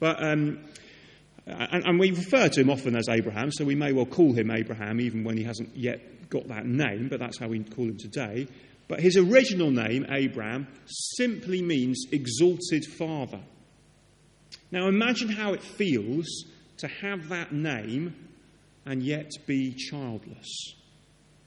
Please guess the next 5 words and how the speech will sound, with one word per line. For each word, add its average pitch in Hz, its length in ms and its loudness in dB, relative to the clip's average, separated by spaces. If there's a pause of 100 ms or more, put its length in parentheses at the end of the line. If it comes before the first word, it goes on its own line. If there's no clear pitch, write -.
(580)
It's - 100 -12
a 131 40 -10
kind 151 340 -4
of 117 60 -10 (120)
anti-nominative 127 1200 -2